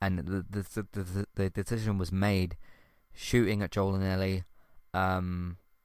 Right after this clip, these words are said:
and that, that he couldn't do anything about that. He can do something about this. He can use his brute force and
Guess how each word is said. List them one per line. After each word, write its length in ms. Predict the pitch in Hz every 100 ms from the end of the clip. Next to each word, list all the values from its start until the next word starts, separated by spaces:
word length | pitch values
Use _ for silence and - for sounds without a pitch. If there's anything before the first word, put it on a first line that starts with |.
| _ _ - _ _ _ _ _ _ _ _ _ _ -
and 240 | 98 98
that, 140 | 95 -
that 140 | 87
he 160 | 101 110
couldn't 400 | 117 - 87 -
do 120 | 107
anything 300 | 95 - 87
about 220 | 82 85
that. 160 | 82 -
He 160 | 92
can 440 | - - 131 131 107
do 140 | 98
something 320 | - 92 87
about 240 | 87 85 85
this. 160 | 85
He 140 | - 98
can 240 | 101 101
use 240 | 107 104
his 100 | 98
brute 320 | 92 107 104 -
force 560 | 98 95 95 - - - - - - - - -
and 600 | 95 92 92 90 90 -